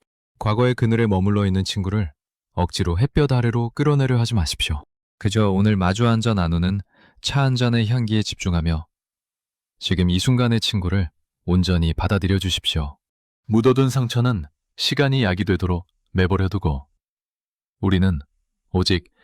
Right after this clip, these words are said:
빛나는 현재만을 함께 걸어가면 그뿐입니다. 지금까지 누군가의 존재를 기쁘게 여기는 마음, 그의 지혜를 빌리는 겸손함, 함께한 추억을 소중히 다루는 태도,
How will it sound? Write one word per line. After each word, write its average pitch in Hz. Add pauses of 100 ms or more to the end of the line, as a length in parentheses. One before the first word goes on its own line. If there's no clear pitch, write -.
(240)
빛나는 110
현재만을 117
함께 139
걸어가면 87 (480)
그뿐입니다. 85 (360)
지금까지 120
누군가의 131
존재를 95
기쁘게 127
여기는 104
마음, 78 (1040)
그의 98
지혜를 101
빌리는 90
겸손함, 90 (1300)
함께한 147
추억을 131
소중히 147
다루는 101
태도, 92